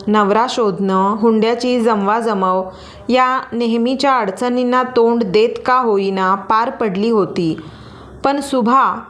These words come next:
म्हणजे आईवडिलांच्या मनावरचं एक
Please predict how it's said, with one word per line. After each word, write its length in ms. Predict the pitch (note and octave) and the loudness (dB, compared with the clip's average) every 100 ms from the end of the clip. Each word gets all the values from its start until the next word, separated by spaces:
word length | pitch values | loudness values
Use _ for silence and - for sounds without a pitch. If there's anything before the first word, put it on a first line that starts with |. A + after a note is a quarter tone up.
| - _ - | -20 _ -4
म्हणजे 360 | B3 A#3+ B3+ | 0 2 2
आईवडिलांच्या 1040 | C#4 - A3+ A#3+ B3+ B3 B3 A#3 A3+ A#3 B3 | 2 2 -2 -2 -2 0 0 0 0 0 0
मनावरचं 760 | A#3 G#3+ G3+ A3+ A#3 A3 - A3 A3 | 0 0 2 2 0 0 0 0 0
एक 300 | G#3+ A3 A3 | 0 0 -2